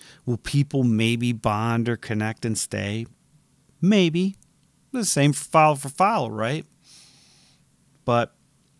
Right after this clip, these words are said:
this is more directed at people are coming to you for a reason, and generally is something promoted out to help you gain attention or eyes on you and push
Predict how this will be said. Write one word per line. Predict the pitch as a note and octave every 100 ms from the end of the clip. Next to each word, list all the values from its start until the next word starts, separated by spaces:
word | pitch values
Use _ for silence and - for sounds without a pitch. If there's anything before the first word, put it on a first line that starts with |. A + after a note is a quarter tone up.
| _ _ _ - -
this | D3+ D3+
is | E3+
more | D#3+ D3
directed | B2+ B2 B2 - C3+ A#2 - - - _ _
at | - B2 -
people | - B2+ - B2 A#2 G#2 - _ _ _ _ _
are | A#2
coming | - - C#3+ C#3+
to | B2+
you | B2
for | B2+ A2
a |
reason, | G2+ A2 B2 A2 A2+
and | A2+ G#2+ G2
generally | B2+ C#3 C3 A2+
is | A2+
something | - B2+ C#3+
promoted | - - A2 A2 A2+ A2+ A2 -
out | A2+ A#2+ A#2+ - -
to | -
help | A2+ A2+
you | A#2
gain | G#2 G#2 G#2
attention | G2 - A#2 A#2 - G#2 F#2 - - - _
or | A2 -
eyes | A2 A#2 C3+ B2
on | A#2+ G#2
you | G#2+ G#2 G2+ -
and | A#2 A2+ G#2+ G2+
push | - A2 - -